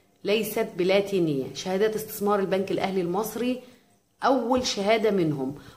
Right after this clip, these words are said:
بصوا، هقول لحضراتكم من قبل ما نتكلم في الشهادات، أنا هقول لحضراتكم على الشهادات اللي تم إصدارها، علشان أنا بدوري المفروض بقول لحضرتك عن كل الشهادات اللي تم إصدارها وخصوصا من البنكين دول.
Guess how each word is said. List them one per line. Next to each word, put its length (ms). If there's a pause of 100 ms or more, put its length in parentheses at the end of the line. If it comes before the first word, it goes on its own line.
(120)
بصوا، 320
هقول 200
لحضراتكم 480
من 120
قبل 260
ما 80
نتكلم 480
في 80
الشهادات، 640
أنا 120
هقول 160
لحضراتكم 440
على 160
الشهادات 460
اللي 140
تم 280
إصدارها، 540 (280)
علشان 300
أنا 160
بدوري 380
المفروض 400
بقول 200
لحضرتك 440
عن 120
كل 180
الشهادات 500
اللي 120
تم 220
إصدارها 340
وخصوصا 580
من 240
البنكين 520
دول. 200